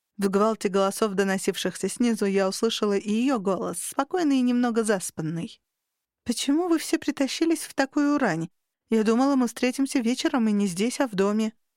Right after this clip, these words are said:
«Смею тебя уверить», — проворчал Ризанд. «Сборища не будет. Будет лишь кровавая бойня, если Кассиан немедленно не закроет рот». «Мы есть хотим», —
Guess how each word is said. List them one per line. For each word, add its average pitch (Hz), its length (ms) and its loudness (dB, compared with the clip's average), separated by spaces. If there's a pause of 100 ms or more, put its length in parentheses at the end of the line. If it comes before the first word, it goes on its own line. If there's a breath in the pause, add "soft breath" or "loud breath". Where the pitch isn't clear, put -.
(520)
«Смею 175 560 -2
тебя 180 320 -4
уверить», — 254 680 -6
проворчал 226 540 0
Ризанд. 165 540 -4 (520)
«Сборища 185 540 0
не 220 100 2
будет. - 440 -6 (440)
Будет 185 360 2
лишь 180 180 0
кровавая 196 520 2
бойня, 180 420 0
если 175 360 -2
Кассиан 185 600 0
немедленно 190 480 0
не 175 160 0
закроет 180 420 -2
рот». - 380 -4 (720)
«Мы 208 220 4
есть 175 340 0
хотим», — 170 480 -4